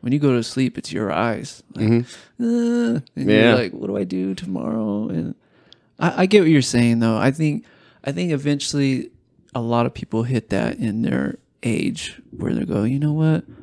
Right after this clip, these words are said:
Speaker 1: I've done a lot, everything I wanted to do. Let's help out someone behind me."
Speaker 2: Yeah, yeah.
Speaker 1: You know?
Speaker 2: You know, uh, I used to work with, uh, the volunteer group, and we would always,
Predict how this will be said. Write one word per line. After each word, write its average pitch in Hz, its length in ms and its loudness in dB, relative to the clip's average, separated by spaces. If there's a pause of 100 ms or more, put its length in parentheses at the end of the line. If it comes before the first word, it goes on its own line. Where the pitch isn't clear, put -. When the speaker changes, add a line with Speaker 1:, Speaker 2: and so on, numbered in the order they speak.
(100)
Speaker 1:
I've - 100 -8
done 120 140 0
a 117 80 -2
lot, 135 400 2 (200)
everything 127 400 -2
I 127 80 0
wanted 127 280 0
to 123 80 -2
do. 131 400 2 (600)
Let's - 140 -6
help 123 220 2
out 120 240 0 (300)
someone - 280 -6
behind - 440 -6
me." - 200 -8 (120)
Speaker 2:
Yeah, 156 200 4 (180)
yeah. 139 200 -2
Speaker 1:
You 117 100 -2
know? - 160 -6 (260)
Speaker 2:
You 131 120 6
know, 135 280 6
uh, - 20 0
I 120 220 6
used 123 200 2
to 131 80 2
work 120 240 2
with, 104 220 0
uh, 95 200 2
the 98 140 0 (120)
volunteer 110 460 4
group, 98 400 -2
and 104 140 2
we 107 80 4
would 107 120 4
always, 107 400 2